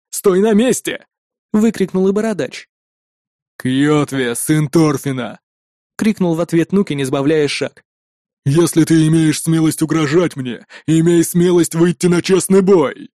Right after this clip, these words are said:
«Нуки, это ты?» Голос бородача за чистоколом звучал настолько удивленно, что даже нам стало понятно, что он был в таком шоке, как будто мертвеца увидел. «Я!» ответил Нуки.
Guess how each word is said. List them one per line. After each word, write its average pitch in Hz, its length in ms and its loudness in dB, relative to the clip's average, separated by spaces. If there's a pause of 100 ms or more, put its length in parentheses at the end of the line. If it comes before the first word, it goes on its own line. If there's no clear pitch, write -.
(1000)
«Нуки, 202 420 0
это 143 300 -2
ты?» 254 340 2 (1080)
Голос 262 400 2
бородача 220 440 0
за 214 100 2
чистоколом 190 600 0
звучал 175 340 0
настолько 190 480 -2
удивленно, 147 500 0
что 143 180 -4
даже 147 220 -2
нам 185 200 -2
стало 131 300 -6
понятно, 151 420 -6
что 143 220 -4
он 147 160 -4
был 165 160 2
в - 80 -12
таком 160 320 -4
шоке, - 460 -4 (240)
как 143 200 -4
будто 208 280 0
мертвеца 202 520 0
увидел. 120 400 -8 (760)
«Я!» 185 640 2 (560)
ответил 151 500 -2
Нуки. - 360 -12